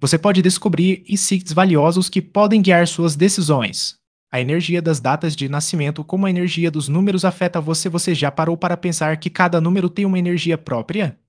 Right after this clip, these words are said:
Essa energia pode influenciar sua vida de maneiras que você talvez não perceba. Quando você olha para sua data de nascimento, está vendo mais do que apenas um número.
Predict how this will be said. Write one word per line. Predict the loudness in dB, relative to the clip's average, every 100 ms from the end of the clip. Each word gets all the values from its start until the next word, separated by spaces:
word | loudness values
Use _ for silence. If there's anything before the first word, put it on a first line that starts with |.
| _ _
Essa | 2 4 6
energia | 4 6 2
pode | 4 2 4
influenciar | 2 4 2 4 4 4
sua | 2 0
vida | 2 2
de | 2
maneiras | 2 2 2 0
que | 0
você | -2 0 0
talvez | 0 2 2
não | 2 2
perceba. | 2 0 0 -2 -2 -6 -12 _ _ _
Quando | 0 2
você | 2 2 2
olha | 2 2
para | 0 0
sua | 2 2
data | 4 4
de | 2
nascimento, | 2 2 2 2 2 0 -4 -8
está | -8 -2 0
vendo | 2 2 4
mais | 2 2
do | 0
que | 0
apenas | 0 2 2 2
um | 4
número. | 2 2 -4 -8